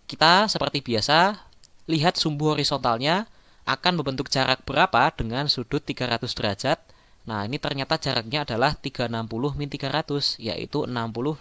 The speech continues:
derajat. Maka cos tiga ratus derajat itu nilainya adalah cos dari si jarak ini ya, enam puluh derajat. Terus teman-teman ingat, di kuadran keempat ini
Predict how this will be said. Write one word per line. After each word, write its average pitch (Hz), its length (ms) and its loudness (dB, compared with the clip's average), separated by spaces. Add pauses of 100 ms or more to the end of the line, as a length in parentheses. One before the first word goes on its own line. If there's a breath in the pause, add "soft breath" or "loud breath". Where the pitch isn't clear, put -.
(240)
derajat. 101 400 -4 (560 loud breath)
Maka 202 320 4
cos 190 160 4
tiga 151 240 -2
ratus 143 240 -2
derajat 123 480 0
itu 180 160 -2
nilainya 156 640 0
adalah 127 560 -2 (720 soft breath)
cos - 480 2 (160)
dari 139 480 0 (160)
si 175 320 -4
jarak 135 400 -2
ini 147 240 -2
ya, 147 160 0 (320)
enam 113 160 -6
puluh 120 400 -4
derajat. 104 400 -2 (800 soft breath)
Terus 190 200 4
teman-teman 196 400 2
ingat, 156 400 0
di 151 80 -2
kuadran 156 400 2
keempat 143 400 2
ini 127 480 -4